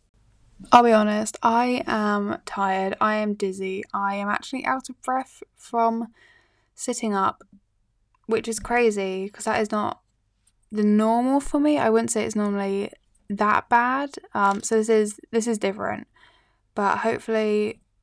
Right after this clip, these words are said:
hopefully it won't last long. Ho-, I'm thinking it's just because, you know, I've, um, I'm on half term, my body's just kinda given up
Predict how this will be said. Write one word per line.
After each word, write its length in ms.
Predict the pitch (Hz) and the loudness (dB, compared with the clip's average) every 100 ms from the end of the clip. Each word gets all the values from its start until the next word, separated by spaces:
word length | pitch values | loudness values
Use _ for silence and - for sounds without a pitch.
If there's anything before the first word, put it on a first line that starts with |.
| - | -6
hopefully 320 | 220 226 240 | -4 -2 -2
it 60 | 240 | 0
won't 160 | 220 | 0
last 240 | 208 208 - | 0 -2 -2
long. 220 | 208 202 | -2 -2
Ho-, 200 | - 226 | -2 0
I'm 140 | 226 220 | 2 0
thinking 480 | - 247 220 220 208 | 0 -2 0 0 -2
it's 120 | 208 | -2
just 160 | 208 208 | -6 -6
because, 280 | 208 208 | -4 -2
you 80 | 202 | -2
know, 220 | 190 185 - | -4 -4 0
I've, 340 | 202 202 202 - - - - _ _ _ - | 2 2 0 -8 -20 -20 -20 _ _ _ -4
um, 360 | 202 202 202 | -2 0 0
I'm 160 | - 208 | 0 2
on 140 | 226 | 2
half 220 | 226 233 - | 2 -2 -2
term, 420 | 214 196 196 196 - | 2 2 2 -2 -8
my 100 | 220 | -4
body's 380 | 214 226 220 214 | -2 2 4 4
just 160 | 208 202 | 2 -2
kinda 260 | - 202 190 | -4 -4 -4
given 420 | 170 202 202 202 | 2 2 4 0
up 320 | 190 180 - | 0 -2 -4